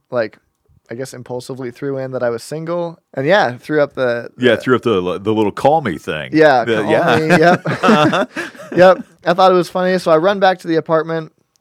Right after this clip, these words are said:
Speaker 1: or the dorm where I was staying, and, uh, and I was like, "Hey, guys, I was just on the news. You'll have to watch this." I open up the front page of W G N, and I'm on the front page. And I'm like, "What? I'm on the front page of the news, guys. Look at this."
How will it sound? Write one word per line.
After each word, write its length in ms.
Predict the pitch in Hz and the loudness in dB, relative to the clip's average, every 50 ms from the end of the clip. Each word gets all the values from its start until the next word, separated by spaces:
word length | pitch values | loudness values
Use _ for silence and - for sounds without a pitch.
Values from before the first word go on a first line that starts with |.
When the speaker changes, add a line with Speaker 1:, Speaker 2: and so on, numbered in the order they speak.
| _ - | _ -8
Speaker 1:
or 80 | 135 139 | -4 -2
the 80 | 139 | 0
dorm 240 | 139 147 156 156 156 | 0 0 0 0 0
where 80 | 151 147 | 0 0
I 60 | 147 | 0
was 120 | 147 147 | -2 -4
staying, 400 | - - 156 151 151 156 156 156 | -8 -8 -8 -6 -6 -6 -8 -8
and, 300 | - 139 139 135 131 127 | -8 -6 -6 -4 -2 0
uh, 300 | 127 123 123 120 113 110 127 _ _ _ _ _ _ _ _ _ _ _ _ _ _ _ _ | 0 2 2 2 0 -2 -4 _ _ _ _ _ _ _ _ _ _ _ _ _ _ _ _
and 80 | 139 139 | -8 -6
I 40 | 139 | -6
was 80 | 135 | -6
like, 100 | 143 139 | -8 -6
"Hey, 180 | 208 254 254 240 | -6 -4 -4 -4
guys, 300 | 269 254 254 233 208 - | -4 -4 -4 -4 -6 -6
I 80 | 214 208 | -6 -8
was 120 | 214 254 | -8 -8
just 160 | 254 208 - | -12 -12 -12
on 140 | 220 214 208 | -12 -12 -10
the 80 | 202 202 | -10 -8
news. 440 | 220 233 233 226 214 196 165 165 208 | -8 -8 -6 -6 -4 -4 -6 -6 -8
You'll 100 | 196 196 | -12 -14
have 80 | 190 | -12
to 100 | - 226 | -12 -10
watch 240 | 214 202 202 - - | -10 -8 -10 -10 -8
this." 320 | - 170 143 127 - - - - | -6 -6 -6 -6 -8 -8 -4 -2
I 60 | 151 156 | 0 0
open 260 | 180 185 - 180 170 | 0 -2 -4 -6 -8
up 120 | 165 - | -8 -8
the 80 | - 143 | -10 -12
front 240 | - 170 160 143 - | -10 -10 -12 -10 -8
page 220 | 175 165 156 151 | -8 -8 -8 -8
of 80 | 147 139 | -8 -6
W 280 | 151 151 151 151 147 143 | -6 -4 -4 -4 -4 -4
G 200 | 135 135 135 147 | -6 -8 -10 -8
N, 280 | 165 156 143 131 120 _ | -6 -6 -8 -8 -12 _
and 120 | - 131 123 | -14 -10 -6
I'm 200 | 127 156 151 151 | -6 -4 -2 -2
on 160 | 175 233 262 | -2 -2 -4
the 80 | 226 156 | -6 -8
front 260 | - 135 113 98 - | -8 -8 -10 -10 -10
page. 400 | 104 101 101 95 95 - - _ _ | -12 -12 -12 -12 -16 -18 -20 _ _
And 60 | - 123 | -18 -16
I'm 100 | 127 127 | -14 -12
like, 160 | 113 104 - _ _ | -14 -14 -14 _ _
"What? 360 | - 320 403 415 392 359 359 _ - | -6 -4 -4 -4 -4 -6 -10 _ -10
I'm 100 | 254 262 | -10 -8
on 120 | 269 277 | -8 -10
the 60 | 320 | -8
front 200 | 311 277 269 277 | -8 -8 -6 -6
page 160 | 294 285 277 | -6 -8 -8
of 80 | 302 311 | -10 -14
the 60 | 277 | -14
news, 300 | 285 294 285 269 247 202 175 | -12 -12 -10 -10 -12 -12 -10
guys. 300 | 240 254 262 269 254 - | -8 -6 -6 -4 0 0
Look 120 | 165 - | 0 0
at 60 | 277 302 | 2 2
this." 360 | - 277 240 180 - - | 0 2 0 -2 -4 -8